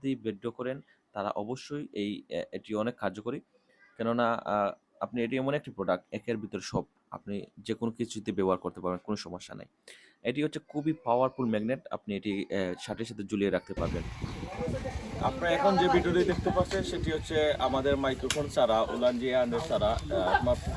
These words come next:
Speaker 2: পিছনে দেখতে পাচ্ছেন এখানে খেলাধুলা করতেছেন, এখানে দেখতে একটা, আহ, মুদি দোকান আছে, পাশাপাশি এখানে একটা রাস্তা আছে। মোটামুটি মানুষের একটা সমাগম আছে এখানে।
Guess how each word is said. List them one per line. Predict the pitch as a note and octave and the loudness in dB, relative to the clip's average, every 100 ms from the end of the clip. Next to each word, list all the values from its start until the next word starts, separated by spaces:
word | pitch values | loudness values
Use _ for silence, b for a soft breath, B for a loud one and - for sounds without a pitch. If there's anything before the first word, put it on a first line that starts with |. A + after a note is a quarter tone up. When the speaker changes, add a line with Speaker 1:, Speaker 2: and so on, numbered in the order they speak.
| - | -2
Speaker 2:
পিছনে | - E4+ E4 | -2 0 0
দেখতে | - C3 | -2 -4
পাচ্ছেন | B2 - B2 | -4 -2 -2
এখানে | A#2 B2 | -2 -2
খেলাধুলা | A#2+ A2+ - A#2 | 0 0 2 2
করতেছেন, | A2+ - - - | 0 -2 -2 -2
এখানে | - A2+ | -4 -4
দেখতে | A2 F#2 - | -6 -6 -6
একটা, | - A2 G2+ - - - G2+ | -4 -2 -4 -6 -8 -8 -6
আহ, | G2 | -6
মুদি | G#2 A2 | -6 -6
দোকান | G#2+ A#2+ | -6 -4
আছে, | A2+ A#2 A2 | -4 -6 -8
পাশাপাশি | A#2+ G#2+ - - | -6 -6 -6 -6
এখানে | - - | -6 -6
একটা | - - | -4 -2
রাস্তা | A#3 F#3+ D#4+ - | -2 -2 -2 -2
আছে। | - - F3+ F#3 - D3 | -2 -6 -6 -6 -6 -6
মোটামুটি | C3+ D3 D3+ D#3 | -2 2 2 2
মানুষের | E3+ E3 D3 D#3+ | 2 2 2 0
একটা | C#3+ D3 | 0 0
সমাগম | - B2+ A#2 B2+ | 0 0 2 2
আছে | A#2+ - | 0 0
এখানে। | A2 A#2 | -4 -4